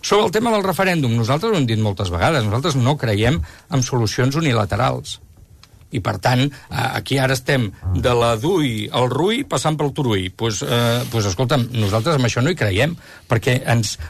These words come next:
per dir-ho així, ens grinyola la U d'unilateral. No hi ha un camí unilateral a la independència. Creiem nosaltres, i per tant nosaltres amb això no, no hi participarem, perquè, de fet,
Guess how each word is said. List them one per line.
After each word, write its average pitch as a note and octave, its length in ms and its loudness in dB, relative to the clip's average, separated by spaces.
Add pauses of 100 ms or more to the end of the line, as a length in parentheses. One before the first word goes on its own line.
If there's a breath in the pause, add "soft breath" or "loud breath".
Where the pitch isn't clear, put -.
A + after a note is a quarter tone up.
(120)
per A#2 160 2
dir-ho C3 160 2
així, E3 320 0
ens A2+ 320 0
grinyola B2+ 640 2 (100)
la A#2 160 2
U C#3 220 2 (320 soft breath)
d'unilateral. G#2+ 800 -2 (340 loud breath)
No D#3 340 2
hi A2+ 220 -2
ha A#2+ 80 2 (160)
un B2 100 0
camí A#2 380 0
unilateral A2+ 640 0
a C#3 80 -2
la D#3 80 0
independència. C#3+ 760 -2 (300 loud breath)
Creiem C3+ 340 2
nosaltres, B2 540 0
i - 20 -6
per F#2+ 140 -6
tant B2+ 160 0
nosaltres C#3+ 320 2
amb B2+ 100 2
això C#3+ 220 0
no, F#3+ 140 2 (280 loud breath)
no C#3 140 2
hi C3+ 80 -2
participarem, C#3 680 0
perquè, C#3+ 320 0
de B2 220 0
fet, F#3 320 0